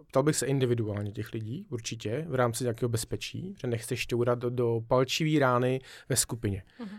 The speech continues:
Speaker 1: A pokud ta skupina není dostatečně silná a je schopná s tím tak pracovat. V tomto konkrétním případě, nebo příkladu, který jsi popsala, ta skupina na to nejspíš nemá sílu ani, ani schopnost se v tom pošťourat společně.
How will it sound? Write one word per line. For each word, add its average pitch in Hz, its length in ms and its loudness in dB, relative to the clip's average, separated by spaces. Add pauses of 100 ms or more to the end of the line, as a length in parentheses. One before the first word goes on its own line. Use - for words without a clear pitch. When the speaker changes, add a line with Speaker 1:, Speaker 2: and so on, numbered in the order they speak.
(140)
Speaker 1:
A 120 120 0
pokud 151 320 0
ta 160 80 4
skupina 147 400 0
není 143 200 2
dostatečně 139 540 2
silná 123 440 4
a - 80 0
je 131 80 4
schopná 131 400 0
s - 80 -2
tím 135 100 0
tak 131 120 2
pracovat. 117 380 -2 (180)
V - 80 -18
tomto 143 160 4
konkrétním 147 460 4
případě, 123 500 2
nebo 120 140 -2
příkladu, 127 400 0
který 127 160 0
jsi - 120 -4
popsala, - 540 0 (400)
ta 131 100 0
skupina 131 380 2
na 131 100 2
to - 160 -4 (120)
nejspíš 131 460 0
nemá 139 320 4
sílu 120 560 2
ani, 123 240 0
ani 135 300 2
schopnost - 520 -2
se - 80 -6
v - 60 -10
tom 113 100 -2
pošťourat 117 400 0
společně. - 440 -6